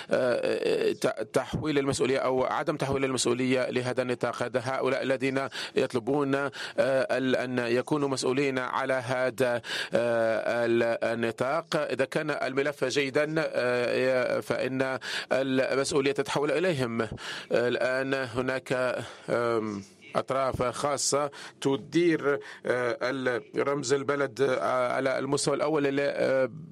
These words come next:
بعض الدول، لأن في ال-، آه، وقت، آه، أول كانت الحكومة ليست على علم وليست مهتمة، ولكن الآن، اليوم، أيكان لا تريد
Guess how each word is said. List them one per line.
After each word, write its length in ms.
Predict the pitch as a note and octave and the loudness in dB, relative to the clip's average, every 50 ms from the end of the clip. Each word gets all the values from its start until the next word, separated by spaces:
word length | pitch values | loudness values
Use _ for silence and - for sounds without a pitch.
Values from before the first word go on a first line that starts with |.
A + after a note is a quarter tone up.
| - D#3 | -4 -2
بعض 320 | - C3+ B2+ C#3 A#2+ C#3+ | 0 0 0 -2 -2 -2
الدول، 720 | C3+ - C3 - - - G3 G3 F3+ C3+ B2+ B2+ B2 A2+ G2 - - - - - - - - - - - - - - - - - - | 0 0 0 -4 0 2 2 2 4 2 0 0 0 0 -2 -4 -14 -16 -14 -14 -16 -18 -18 -20 -20 -20 -20 -20 -20 -18 -10 0 2
لأن 380 | C#3+ C#3 - C#3+ C#3 C#3+ C#3 | 2 2 2 0 0 0 -2
في 240 | C#3 - C3+ C3 C3 | 0 0 2 2 2
ال-، 260 | C3 C3 C3 B2+ A#2+ - - - - - | 2 2 2 2 0 0 -4 -6 -8 -4
آه، 280 | - - - - - - | -2 -2 0 0 0 0
وقت، 360 | C3 C#3+ C#3 - - - - | 0 0 -2 -4 -8 0 0
آه، 800 | C#3 C3+ C3+ C3 B2+ A#2 - - - C3 B2+ A#2 A#2 A#2 A2 - - | 0 2 2 0 0 -2 -2 -8 -4 -2 0 2 2 0 0 0 0
أول 640 | B2+ C#3 C3+ A#2+ A#2+ B2 B2+ C3+ C#3+ C#3+ D3 D3 C#3 | -2 0 2 2 2 2 2 4 4 4 4 2 2
كانت 360 | - - C#3 C3+ C3 B2 - | 0 0 -2 -2 -2 -2 -4
الحكومة 600 | B2 A#2 B2 - - C#3 C3 C3+ C3 C3 C3 - | -2 -2 -2 0 0 -2 0 0 0 0 0 0
ليست 460 | B2 B2+ C3 B2+ - C3 B2 - - | 0 0 0 2 2 0 -2 0 -2
على 240 | A#2+ G#2+ C3 C3 C3 | -2 -2 0 0 0
علم 540 | B2 B2 G#2+ A#2+ C3+ C#3 C#3 C#3 C3+ C3+ - | 0 0 0 0 -2 0 0 0 0 0 2
وليست 520 | A#2+ B2 C3 C3 B2+ B2+ A#2+ - B2+ - B2+ | 0 2 0 2 0 0 0 -2 -2 -2 -2
مهتمة، 540 | B2+ A#2+ - - G3+ A3 A3+ G3+ E3+ D3 - - - - - - - - | -4 -4 0 0 -2 0 0 -2 -2 -4 -4 -6 -6 -4 -2 -4 -2 0
ولكن 560 | F3 C#3 C#3 C#3 C3+ C3 - C3 B2 B2 B2 A#2 | 0 0 2 2 -2 -2 0 0 0 2 0 0
الآن، 640 | - - B2 A#2+ - - B2 C3+ C#3+ D#3 F3 F#3+ G3+ | 0 0 -2 0 0 -2 -2 -2 -2 -2 0 0 0
اليوم، 720 | G3+ - - A#2+ B2+ B2+ B2+ B2+ C3+ D#3 E3+ F3+ F3 F3 - - - - - - - - - - - - - - - - - | 0 0 -2 -4 0 0 2 2 2 2 0 -2 -2 -6 -8 -18 -20 -20 -20 -20 -20 -20 -20 -20 -20 -20 -20 -20 -18 -4 -2
أيكان 520 | B2 B2+ A#2+ - C#3+ C#3+ D3 D3+ D3+ C#3 | -2 -2 0 0 0 0 0 0 0 0
لا 320 | C3 B2+ B2 C3+ C#3 C#3+ - | 0 0 2 0 2 0 0
تريد 880 | - - A#2 A#2+ B2 C3 C#3+ D#3 D#3+ E3+ F3 F3 D#3+ - - E3+ D#3 | 0 2 2 2 4 4 4 4 4 4 4 2 2 0 0 0 0